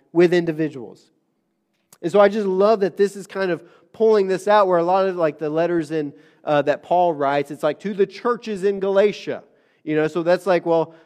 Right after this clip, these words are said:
all right, he's talking to a bunch of people, all right? Or to the church in Ephesus. Well, this is a group of people. So this might not necessarily be specific for me. Where this is Theophilus.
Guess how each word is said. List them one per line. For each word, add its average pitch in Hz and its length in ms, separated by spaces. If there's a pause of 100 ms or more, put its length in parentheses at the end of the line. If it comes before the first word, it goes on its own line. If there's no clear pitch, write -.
(240)
all - 80
right, 139 140
he's 147 140
talking 151 260
to 165 120
a 160 80
bunch 208 400
of 190 120
people, 123 320
all 104 100
right? 135 220
Or 175 160
to 180 140
the 185 100
church 190 380
in 202 240
Ephesus. 180 580
Well, 156 140
this 160 60
is 170 100
a 190 60
group 185 520
of 170 160
people. 139 460 (320)
So 175 120
this 196 180
might 214 200
not 196 160
necessarily 202 400
be 196 140
specific 214 640
for 165 160
me. 127 300 (400)
Where 175 140
this 202 320
is 175 460 (920)
Theophilus. 139 840